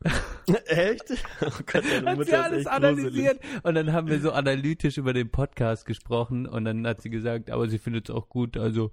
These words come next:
Speaker 1: d-, wir, wir sollen uns nicht unterbuttern lassen von Chris und so.
Speaker 2: <laughs>
Speaker 1: Ganz lustig. Also sie mag den Chris jetzt nicht, dass sie Chris nicht mag,
Speaker 2: Ja,
Speaker 1: aber
Speaker 2: gut, dass wir am längeren Hebel sitzen und ihn halt einladen können oder auch nicht, ne?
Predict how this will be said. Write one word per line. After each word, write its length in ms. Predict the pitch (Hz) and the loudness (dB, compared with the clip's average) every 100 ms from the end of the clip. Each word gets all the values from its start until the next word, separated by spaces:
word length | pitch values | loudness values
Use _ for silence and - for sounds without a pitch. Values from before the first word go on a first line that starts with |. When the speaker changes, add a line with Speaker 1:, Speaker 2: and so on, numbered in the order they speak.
| - - - - | -8 -18 -18 -8
Speaker 1:
d-, 100 | 110 | -2
wir, 220 | 110 107 - | 0 -2 -4
wir 160 | - 120 | 0 2
sollen 240 | 123 135 | 4 2
uns 220 | 127 123 - | 0 -2 -2
nicht 120 | 127 | 2
unterbuttern 640 | 175 160 143 165 156 147 | 2 2 0 0 2 2
lassen 320 | 143 143 - | 4 2 0
von 220 | 147 156 143 | -2 -2 -2
Chris 340 | - 147 143 | 0 0 4
und 280 | 160 175 123 | 4 4 4
so. 360 | 160 127 165 131 | 2 4 0 2
Speaker 2:
<laughs> 80 | 131 | 2
Speaker 1:
Ganz 260 | 113 - | 2 2
lustig. 380 | 113 104 - - | -2 -2 -4 0
Also 180 | 117 104 | 2 4
sie 100 | 113 | 2
mag 300 | 110 117 120 | 4 4 2
den 160 | 110 | -4
Chris 300 | 101 - 104 | -2 -4 -4
jetzt 160 | 107 - | -4 -2
nicht, 200 | 107 165 | 0 0
dass 160 | 107 - | -2 -2
sie 180 | 110 | -4
Chris 300 | 101 117 107 | -4 -6 -4
nicht 200 | 113 104 | -4 -4
mag, 340 | 107 110 113 - | -2 -2 -4 -6
Speaker 2:
Ja, 80 | 117 | 0
Speaker 1:
aber 120 | 113 | 2
Speaker 2:
gut, 160 | 117 | 4
dass 120 | 117 120 | 2 2
wir 120 | 120 | 0
am 100 | 120 | 2
längeren 320 | 123 127 117 | 0 0 0
Hebel 320 | 113 131 120 | 0 0 0
sitzen 300 | 107 107 117 | -4 -6 -6
und 120 | 110 | -8
ihn 260 | 123 117 110 | -6 -6 -4
halt 200 | 113 107 | -2 -4
einladen 680 | - 110 113 110 110 117 120 - | -2 -2 0 -2 -4 -8 -14 -4
können 380 | 123 117 117 | -2 -2 -6
oder 300 | 127 120 113 | -10 -8 -6
auch 120 | 117 - | -4 -4
nicht, 300 | 113 101 - | -6 -8 -8
ne? 140 | 107 | -8